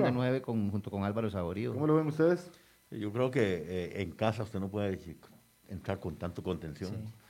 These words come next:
Speaker 3: Usted tiene que siempre ser más agresivo en casa. Lo que hablamos, en casa usted tiene que ganar.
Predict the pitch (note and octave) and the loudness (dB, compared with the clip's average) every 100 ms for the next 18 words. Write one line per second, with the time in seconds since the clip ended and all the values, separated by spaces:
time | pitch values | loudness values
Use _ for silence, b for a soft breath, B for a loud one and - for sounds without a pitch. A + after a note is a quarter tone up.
0 | b G2 G2+ G#2+ A2+ A2 F#2+ G#2+ G2 A2+ | b -6 -4 0 2 2 2 2 0 -2
1 | G#2+ G#2 A2 A#2+ G#2 E2+ C3 G#2+ - A#2+ | -2 0 0 0 -2 0 2 0 0 0
2 | G#2+ G#2 B B B F2+ F2 E2+ A2+ C#3+ | 0 -4 B B B -4 -2 0 0 0
3 | G#2 E2 F#2 A2+ B2 C3 D3 D3+ C3+ C3 | -2 -4 -4 -4 -4 -4 -2 -2 -2 -2
4 | F3 | -6